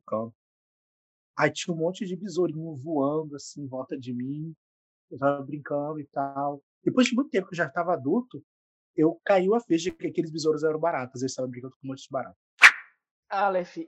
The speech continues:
Speaker 2: uma das coisas que também me causam vergonha alheia e me já fi-, e já me fizeram passar vergonha também são clipes musicais no, no geral.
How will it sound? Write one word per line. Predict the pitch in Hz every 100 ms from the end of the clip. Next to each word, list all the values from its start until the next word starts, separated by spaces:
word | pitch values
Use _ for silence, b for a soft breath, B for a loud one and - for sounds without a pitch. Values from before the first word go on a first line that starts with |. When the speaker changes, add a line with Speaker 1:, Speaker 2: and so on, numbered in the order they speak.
| _ _ 208
Speaker 2:
uma | 226 254
das | 240 240
coisas | 220 180 165 170
que | -
também | - 185 175 185 180 160
me | 190 196 180 -
causam | - 220 240 262 262 254
vergonha | 233 214 185 180 175
alheia | 175 165 160 160 165 _ _ -
e | 220
me | 247 240
já | 214 214 269
fi-, | 262 -
e | 214
já | 208 226 302
me | 285
fizeram | 254 214 190 185 180
passar | 175 175 160
vergonha | 170 160 156 165 156 143
também | 151 170 208 180 b b b _
são | _ - 185 180 180 170 - -
clipes | 269 294 254 277 247
musicais | 247 240 254 - 175 165 160 165 165
no, | 170 175 170 165 165 156 151 156 175 _ _ _
no | 190 180
geral. | 214 196 120